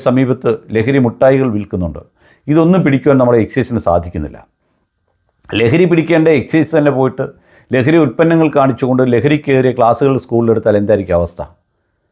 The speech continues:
ഒന്നും സംഭവിക്കുന്നില്ല എന്നുള്ളതാണ് സത്യം. എല്ലാ വർഷവും നമുക്ക് സ്കൂളുകളിൽ ഒക്ടോബർ രണ്ട് മുതൽ ഒരു ആറേഴ് ദിവസം സ്കൂൾ സേവനവാരമുണ്ടായിരുന്നു. അത് തിരിച്ചു കൊണ്ടുവന്നിട്ട് ആ ആറോ ഏഴോ ദിവസം ലഹരിക്കെതിരെ ഉൾപ്പെടെ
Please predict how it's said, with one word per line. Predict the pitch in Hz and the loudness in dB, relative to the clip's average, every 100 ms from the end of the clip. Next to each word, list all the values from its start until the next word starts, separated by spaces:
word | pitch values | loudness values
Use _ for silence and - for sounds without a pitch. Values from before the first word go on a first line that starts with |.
| _ _ 135 | _ _ 2
ഒന്നും | 151 190 185 | 2 2 0
സംഭവിക്കുന്നില്ല | 139 160 151 139 127 123 | 0 0 0 -2 2 2
എന്നുള്ളതാണ് | 113 104 95 85 | 2 0 -2 -2
സത്യം. | 78 - - _ _ _ _ _ _ _ - - _ 110 | -10 -16 -20 _ _ _ _ _ _ _ -20 -20 _ 0
എല്ലാ | 147 196 | 4 4
വർഷവും | 190 190 180 | 2 -2 -2
നമുക്ക് | 170 156 175 165 | -2 -2 -2 -2
സ്കൂളുകളിൽ | - 143 151 156 156 151 131 | -2 0 2 2 2 4 2
ഒക്ടോബർ | - 156 156 147 - _ _ | 2 0 2 0 -4 _ _
രണ്ട് | 117 131 139 | -2 0 0
മുതൽ | 131 127 127 113 | 0 0 0 0
ഒരു | 113 113 | 0 2
ആറേഴ് | 113 139 135 | 4 2 2
ദിവസം | 117 107 110 104 | 0 0 -6 -6
സ്കൂൾ | - 127 - | -4 -4 0
സേവനവാരമുണ്ടായിരുന്നു. | 110 120 123 113 85 65 65 - _ _ _ - | 0 2 2 2 0 -6 -14 -20 _ _ _ -2
അത് | 170 180 | -2 2
തിരിച്ചു | 151 156 - | 2 2 2
കൊണ്ടുവന്നിട്ട് | 196 147 123 113 92 87 73 _ _ - 123 | 2 4 2 2 0 -2 -2 _ _ -2 2
ആ | 196 220 160 | 4 4 4
ആറോ | 147 180 175 | 2 2 2
ഏഴോ | 151 147 | 4 4
ദിവസം | 120 120 127 113 | 2 0 -2 -2
ലഹരിക്കെതിരെ | 117 160 175 143 123 123 | 0 -2 -2 0 0 0
ഉൾപ്പെടെ | 110 - 139 113 | -2 -2 0 0